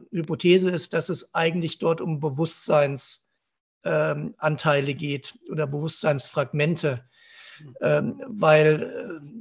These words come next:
Speaker 1: was soll eine Persönlichkeit sein? Das ist ein sehr unscharfer Begriff, die dort abgespalten wird, ähm, und selbstständig entsteht. Also ich gehe eher von, äh, einer Bewusstseinsaufspaltung auf, oder man kann auch sagen Seelenaufspaltung.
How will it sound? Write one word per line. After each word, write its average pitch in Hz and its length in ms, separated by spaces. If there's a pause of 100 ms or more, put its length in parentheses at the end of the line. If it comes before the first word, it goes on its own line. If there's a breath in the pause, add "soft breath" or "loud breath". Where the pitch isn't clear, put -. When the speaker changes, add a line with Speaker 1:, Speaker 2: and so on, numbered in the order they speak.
(240)
Speaker 1:
was 175 300
soll 180 120
eine 170 120
Persönlichkeit 160 720
sein? 147 540
Das 147 220
ist - 200
ein 156 160
sehr 151 220
unscharfer 175 460
Begriff, 151 440
die 156 120
dort 143 200
abgespalten 143 760
wird, 151 400
ähm, 151 420
und 147 300 (640 loud breath)
selbstständig - 680
entsteht. 160 560
Also 156 160
ich - 380
gehe 165 180
eher 175 300
von, 160 500 (100)
äh, 170 320
einer 156 200
Bewusstseinsaufspaltung 151 1600
auf, 151 420
oder 147 140
man 135 180
kann 143 180
auch 127 120
sagen 143 520
Seelenaufspaltung. 156 1200